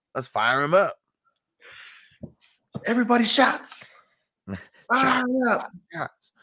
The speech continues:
Speaker 1: Pulse Zero, what up, what up?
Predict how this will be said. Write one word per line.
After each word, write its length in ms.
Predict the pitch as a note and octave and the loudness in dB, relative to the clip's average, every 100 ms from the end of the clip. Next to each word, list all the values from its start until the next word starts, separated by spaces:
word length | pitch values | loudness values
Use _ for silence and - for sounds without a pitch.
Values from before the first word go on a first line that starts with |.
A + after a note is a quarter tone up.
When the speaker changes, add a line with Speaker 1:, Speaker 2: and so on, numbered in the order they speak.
| _ _ - - - _ | _ _ -20 -20 -20 _
Speaker 1:
Pulse 260 | - E3 B2+ | 8 8 8
Zero, 600 | B2+ G#3+ G3 F#3 F3 F3 | 6 10 12 12 12 10
what 240 | F3+ F#3 F#3+ | 12 10 12
up, 240 | G3+ G#3 | 10 8
what 260 | G3 F#3+ F3 | 4 0 4
up? 480 | F#3 G3+ G#3+ G#3 | 6 8 6 2